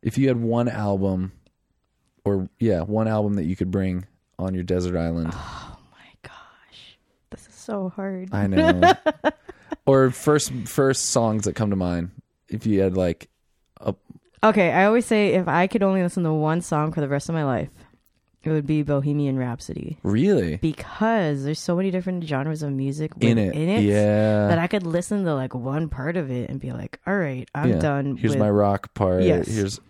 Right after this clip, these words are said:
Speaker 1: wow.
Speaker 2: Here's my opera part."
Speaker 1: Yeah.
Speaker 2: You know?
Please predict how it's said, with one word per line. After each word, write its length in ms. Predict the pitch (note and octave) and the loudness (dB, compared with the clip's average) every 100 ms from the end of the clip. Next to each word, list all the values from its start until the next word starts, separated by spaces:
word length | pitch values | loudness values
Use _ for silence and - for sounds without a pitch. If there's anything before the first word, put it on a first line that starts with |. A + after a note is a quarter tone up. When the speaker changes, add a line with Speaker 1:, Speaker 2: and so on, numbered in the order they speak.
| - | -2
Speaker 1:
wow. 320 | F#2 F#2 D#2+ _ | 0 0 -4 _
Speaker 2:
Here's 140 | E3+ D#3 | -4 -2
my 140 | C#3+ | -2
opera 300 | C3 C3 A#2+ | -4 -6 -8
part." 440 | - B2+ B2+ C3 - G#2+ | -8 -6 -6 -8 -8 -2
Speaker 1:
Yeah. 220 | G2 F#2 - - | 0 0 -6 -10
Speaker 2:
You 80 | C#3+ | -6
know? 280 | C3 C#3 | -4 -4